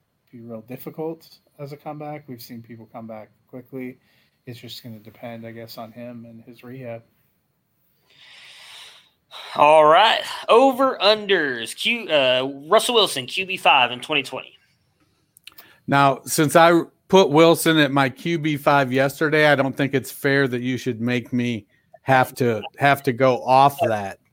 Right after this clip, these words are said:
Speaker 1: Dennis
Speaker 2: Over
Speaker 1: officially gets to push.
Speaker 3: <laughs>
Speaker 2: You get to, you get to change. You still got time to change your ranks. We won't finish. We won't talk about those top guys till Thursday, so you can
Speaker 1: Yeah,
Speaker 2: move
Speaker 1: that's
Speaker 2: them
Speaker 1: right. Thanks for
Speaker 2: out.
Speaker 1: giving it away, pal.
Speaker 2: Yeah, yeah. Way to go. Way to ruin it.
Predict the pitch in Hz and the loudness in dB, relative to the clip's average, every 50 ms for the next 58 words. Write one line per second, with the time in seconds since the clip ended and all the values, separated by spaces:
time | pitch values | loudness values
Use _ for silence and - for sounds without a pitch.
0 | _ _ _ - 165 160 175 165 156 180 175 165 - 175 170 170 170 - 185 175 | _ _ _ -6 -4 -4 -4 -4 -4 -4 -4 -2 -2 -2 -2 -2 -2 -2 -2 0
1 | 175 175 175 160 160 156 - - - - 151 - - 139 123 117 - - - - | 0 0 -2 -4 -6 -8 -8 -12 -12 -12 -12 -12 -12 -12 -12 -12 -14 -18 -20 -20
2 | _ _ _ - _ _ _ _ _ 135 139 - _ _ _ _ _ _ - _ | _ _ _ -20 _ _ _ _ _ -14 -14 -14 _ _ _ _ _ _ -20 _
3 | _ - 147 147 139 175 165 - 170 151 143 135 139 143 156 160 180 170 - - | _ -12 -10 -8 -8 -10 -8 -4 -4 -4 -4 -4 -4 -6 -4 -4 -4 -6 -6 -6
4 | 135 - - 190 190 180 165 180 196 - - 254 233 240 233 233 240 226 226 220 | -6 -2 0 0 -2 -2 -4 -6 -6 -6 -6 -4 -2 -2 -2 0 0 -2 -2 0
5 | - 226 226 226 214 226 226 220 185 147 - 151 165 170 170 - - 180 170 151 | 0 0 0 0 0 0 2 2 2 0 -2 -4 -4 -4 -4 -4 -6 -6 -6 -6
6 | - - _ _ _ - 208 220 214 - 208 185 - 180 185 180 - 170 160 - | -8 -12 _ _ _ 0 2 2 4 4 2 2 4 2 0 0 0 -4 -4 -2
7 | - 190 185 - - 165 156 156 156 - 175 165 - - 165 143 123 - - 110 | 0 -2 0 0 2 2 2 2 2 0 -6 -4 0 2 2 2 2 0 -6 -8
8 | 107 110 - 165 156 - 156 156 220 220 - - 156 - 226 240 240 208 170 - | -8 -4 -2 -2 -2 0 0 2 4 4 4 4 2 2 2 2 2 2 0 -2
9 | - 226 233 226 - - 151 147 208 240 220 233 214 208 196 190 185 185 208 226 | -2 -2 -2 0 0 0 0 0 0 0 -2 0 -2 -2 0 0 2 2 2 0
10 | 208 180 - - 151 139 143 160 165 - _ _ _ _ _ - 202 214 220 170 | 0 -2 -6 -8 -8 -6 -6 -6 -8 -8 _ _ _ _ _ -2 0 2 2 2
11 | 120 113 - 175 180 190 190 139 107 - _ _ - - _ - 202 202 214 214 | 2 0 0 0 2 4 2 2 0 -2 _ _ -20 -10 _ 0 2 2 2 2
12 | 196 202 220 202 147 147 180 202 208 196 175 175 180 202 214 220 214 202 180 147 | 2 4 4 4 4 4 2 2 2 2 0 0 0 2 2 2 2 2 0 -2
13 | 123 117 | -4 -6